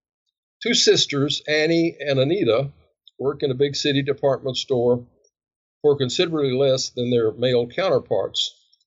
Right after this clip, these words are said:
Because they were unable to support themselves, they must depend on men.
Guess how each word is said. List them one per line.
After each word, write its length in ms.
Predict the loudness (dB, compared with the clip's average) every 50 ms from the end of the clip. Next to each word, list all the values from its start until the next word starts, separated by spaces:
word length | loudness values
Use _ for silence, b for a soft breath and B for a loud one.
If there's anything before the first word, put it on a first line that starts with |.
| _ _ _ _ _ _ _ _ _ _ _
Because 340 | -6 -2 0 0 0 0 0
they 120 | -2 -2
were 220 | 0 2 2 2
unable 460 | 2 0 0 0 0 0 0 -2 -4 -2
to 160 | -4 -2 -2
support 400 | -2 -2 -2 -2 -2 -4 -2 -2
themselves, 600 | -4 -4 -4 -4 -2 0 0 0 0 -2 -2 -2
they 180 | -2 -2 -2
must 300 | -2 -2 -2 -2 -2 -4
depend 400 | -8 -12 -8 -6 -4 -4 -2 -2
on 240 | 0 0 0 0 -2
men. 480 | 0 0 0 0 0 -2 -4 -8 -16